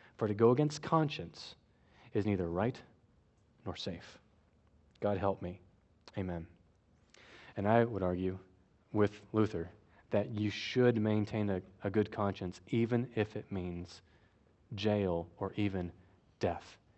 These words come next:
It's that important. And it would be a shame to go to prison or die because you held a conviction about an issue based on a misinformed conscience, wouldn't it?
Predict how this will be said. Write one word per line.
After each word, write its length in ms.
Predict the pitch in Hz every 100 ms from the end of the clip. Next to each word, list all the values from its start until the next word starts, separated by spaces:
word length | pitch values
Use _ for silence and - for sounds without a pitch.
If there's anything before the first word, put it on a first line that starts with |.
| -
It's 180 | 110 -
that 360 | 104 101 95 - 98
important. 460 | 90 95 87 82 - - _ _ _ _ _ _ _ - - - - _ _ _ _ _ _ _ _ -
And 300 | 120 104 - - - - _ - -
it 60 |
would 260 | 117 107 101 - _ _ -
be 120 | 120 113
a 60 |
shame 360 | 104 123 120 110 -
to 100 | -
go 140 | 110 104
to 80 | 98
prison 480 | - 110 101 90 - - - - _ _ _
or 120 | 107 98
die 540 | 101 110 110 98 95 - - - _ _ _ _ _ _ -
because 380 | 107 - 107 110
you 80 |
held 200 | 98 113
a 40 | 107
conviction 580 | - 95 113 113 - 104
about 260 | 98 95
an 100 | 95
issue 420 | 113 104 - 90 87 - _ _ _ _ _ _ -
based 280 | 113 110 117
on 120 | 101
a 40 |
misinformed 720 | 98 113 113 104 - 107 104 -
conscience, 560 | 117 110 117 117 - _ _ -
wouldn't 240 | 107
it? 100 | 117